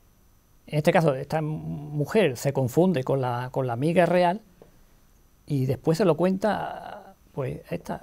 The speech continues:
a esta amiga real, ¿no? Diciendo, "Bueno, pero que sí, puede ser mi, mi hermana, mi hermana gemela que murió".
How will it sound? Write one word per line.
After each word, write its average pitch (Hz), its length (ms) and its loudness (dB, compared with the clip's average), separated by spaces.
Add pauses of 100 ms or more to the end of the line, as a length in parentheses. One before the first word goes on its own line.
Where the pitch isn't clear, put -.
a 151 100 -4
esta - 160 -4
amiga 202 260 2
real, 160 300 -6
¿no? 214 120 -8
Diciendo, 135 320 -8
"Bueno, 151 240 -6
pero 143 220 -4
que - 120 -14
sí, 185 220 -2
puede 165 240 0
ser 202 140 2
mi, 185 120 2 (520)
mi 151 100 2
hermana, 143 720 -2
mi 151 80 -8
hermana 175 380 -4
gemela 185 380 2
que 170 100 0
murió". 156 340 -2